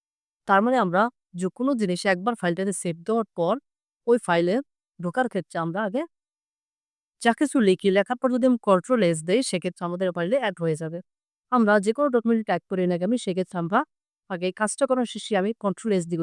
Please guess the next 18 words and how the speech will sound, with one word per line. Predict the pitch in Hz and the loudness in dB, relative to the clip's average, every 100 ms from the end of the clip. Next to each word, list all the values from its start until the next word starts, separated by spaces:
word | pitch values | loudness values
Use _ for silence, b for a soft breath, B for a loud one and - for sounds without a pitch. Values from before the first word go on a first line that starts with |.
| 165 | -2
তাহলে | 196 247 | 0 0
কি | 233 | -2
হলো, | 262 220 | 0 0
আমাদের | 180 180 180 | 0 -2 -2
যেমন | 180 185 - _ _ - | -2 -4 -8 _ _ -4
অনেক | 226 - | -2 0
সময় | 214 196 | 0 0
ইম্পর্টেন্ট | 175 202 185 185 180 | 0 -2 -2 -2 -4
একটা | 185 | -4
ফাইল | 185 180 175 | 0 0 0
থাকে, | 180 175 185 - _ _ - | -4 -4 -6 -10 _ _ -4
হঠাৎ | 180 - | -2 -2
সময় | 196 240 254 | 0 -2 0
ইলেকট্রিসিটি | 220 - - 196 185 196 269 | -2 -2 -4 -6 -6 -2 2
চলে | 233 165 | 2 2
গেল, | 156 160 _ _ _ - | -2 -8 _ _ _ -4
সেক্ষেত্রে | 233 220 233 190 | -2 0 2 2
আমাদের | 175 | 2